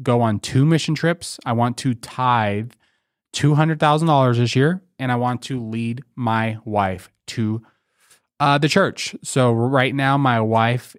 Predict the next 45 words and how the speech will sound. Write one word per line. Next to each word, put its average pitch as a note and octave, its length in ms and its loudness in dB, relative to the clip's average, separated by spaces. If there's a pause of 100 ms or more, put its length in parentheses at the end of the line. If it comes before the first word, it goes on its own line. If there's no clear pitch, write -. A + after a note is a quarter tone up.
is, G#2+ 1000 -2 (280)
um, G2+ 720 0
Mormon. D#3 520 2 (240)
She A2+ 220 0
grew A2 200 2
up C3 100 2
Mormon. C3 500 2 (480)
Um, G#2 340 0
her F#2+ 100 -8
parents C#3 320 0
are C3+ 60 2
Mormon. B2+ 340 2
She A#2 100 -4
has A2 80 -2
a A2 60 -6
lot G#2+ 160 0
of G2+ 60 -4
pressure A2 340 -2
to B2+ 200 -4
be B2+ 140 2
Mormon, B2 440 2 (380)
and A#2+ 80 -2
I A#2 60 2
understand B2 420 2
that. C#3+ 360 0
Um, A2 480 2 (140)
and, A2 280 0
you G#2+ 60 2
know, G#2+ 100 2
I'm G#2 80 0
being G2+ 180 0
patient C3+ 480 0 (100)
and, G#2+ 600 -4 (240)
you A#2+ 100 -4
know, G#2 140 -2
doing A#2+ 300 0
what A2+ 120 2
I G2+ 120 0
can B2+ 440 2
to, G2+ 400 0 (880)
you A2 120 0
know, G2+ 180 2
lead A#2 320 0
the B2 80 0
way, A#2 480 2